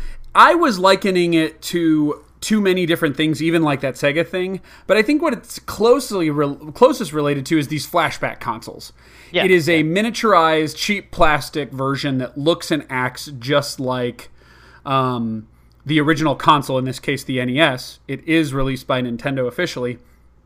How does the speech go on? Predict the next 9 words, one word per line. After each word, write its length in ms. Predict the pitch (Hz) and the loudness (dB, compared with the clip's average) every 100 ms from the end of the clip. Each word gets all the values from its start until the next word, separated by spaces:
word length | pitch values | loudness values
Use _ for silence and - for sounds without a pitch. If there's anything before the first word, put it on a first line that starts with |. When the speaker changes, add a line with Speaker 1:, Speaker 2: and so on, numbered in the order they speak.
| _ _ - | _ _ -20
Speaker 2:
Mm-hmm. 220 | 127 156 | -16 -4
Speaker 1:
um, 240 | 151 156 151 | -2 0 0
with 160 | 175 | 0
a 40 | 180 | 2
couple 280 | 190 190 | 0 2
of 100 | 170 | -2
changes. 880 | - - 143 131 117 113 - 117 - - - - - - | -4 -6 -2 -2 -2 -8 -14 -14 -16 -18 -20 -20 -20 -14
And, 520 | - 139 135 135 131 | -4 -2 -2 -2 -2
uh, 240 | 131 131 | -2 -2